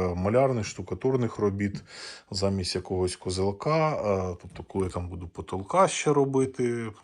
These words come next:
потолка, стелю. І все інше, я зможу на нього ставати, підійматися і щось робити. Тому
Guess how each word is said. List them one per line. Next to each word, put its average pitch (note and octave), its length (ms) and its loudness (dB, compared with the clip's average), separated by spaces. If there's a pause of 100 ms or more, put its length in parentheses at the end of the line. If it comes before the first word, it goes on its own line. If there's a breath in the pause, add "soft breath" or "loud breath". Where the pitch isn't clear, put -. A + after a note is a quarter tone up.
(120)
потолка, F#2 300 -6
стелю. F2+ 420 -6 (1600 loud breath)
І A2+ 60 -2
все C3+ 240 2
інше, A#2 480 4
я B2 140 6
зможу A2+ 320 2
на A2 140 2
нього G#2 260 0
ставати, C3+ 500 2
підійматися G2+ 800 -4
і F#2 40 -8
щось - 320 -6
робити. F#2+ 420 -4
Тому C3+ 380 -2